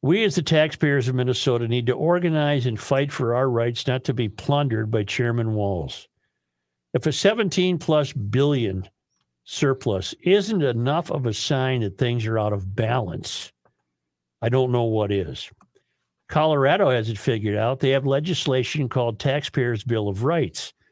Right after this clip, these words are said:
Essentially, it guarantees Colorado citizens that every dime of surplus goes back, goes back to the taxpayers. And he linked me to the, uh,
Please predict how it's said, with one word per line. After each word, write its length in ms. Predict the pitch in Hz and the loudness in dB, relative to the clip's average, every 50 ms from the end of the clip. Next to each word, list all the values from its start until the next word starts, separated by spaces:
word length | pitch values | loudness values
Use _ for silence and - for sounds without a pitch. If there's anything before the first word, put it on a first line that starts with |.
| _ _ _ _ _ _ _ _ | _ _ _ _ _ _ _ _
Essentially, 560 | - 107 - - 139 135 131 117 - 160 143 123 | -6 -4 -2 -2 -2 -2 -2 -2 -2 0 0 0
it 140 | 110 107 | 0 0
guarantees 600 | 110 117 113 120 120 113 104 - 127 113 107 101 - | -2 0 0 0 0 -2 -2 -2 -2 -2 -2 -2 -4
Colorado 580 | - - 120 117 113 107 110 110 113 110 110 | -2 0 0 0 0 0 0 0 0 0 -2
citizens 640 | 95 - - 143 135 151 143 120 - - 104 101 95 | -4 -2 -2 0 0 0 -2 -2 -4 -4 -4 -2 -2
that 120 | 113 113 - | -2 -2 0
every 300 | 131 131 131 143 156 147 | 0 0 2 2 0 0
dime 380 | 139 127 120 113 113 117 117 | 2 0 0 2 2 0 0
of 120 | 113 98 - | -2 -2 -4
surplus 540 | - - 165 175 180 - - 110 104 - | -4 -2 -2 -2 -2 -2 -2 -2 -2 -2
goes 240 | - - 120 107 95 | -2 -2 -2 -2 -2
back, 380 | - - 127 127 127 123 - - - - _ _ _ _ _ _ - | -2 -2 0 0 0 0 -2 -4 -10 -12 _ _ _ _ _ _ 0
goes 220 | - 117 110 104 | 0 0 0 0
back 300 | - 120 120 123 113 - | 0 0 0 0 -2 -2
to 80 | - 117 | -2 -2
the 100 | 110 120 | -2 -2
taxpayers. 920 | - - - 170 170 156 - - - - 101 85 62 57 - - - - _ _ _ _ _ _ _ _ - | -4 -2 -2 -2 -2 -2 -4 -6 -4 -4 -4 -4 -4 -8 -12 -14 -18 -20 _ _ _ _ _ _ _ _ -4
And 100 | 135 117 | -2 -2
he 120 | 110 104 | 0 0
linked 260 | 101 113 117 123 123 | 0 0 0 0 -2
me 140 | 117 101 90 | -4 -4 -6
to 200 | - - - 107 | -4 -4 -4 -4
the, 300 | 98 101 101 104 98 98 | -2 -2 -4 -4 -4 -4
uh, 100 | 95 92 | -4 -6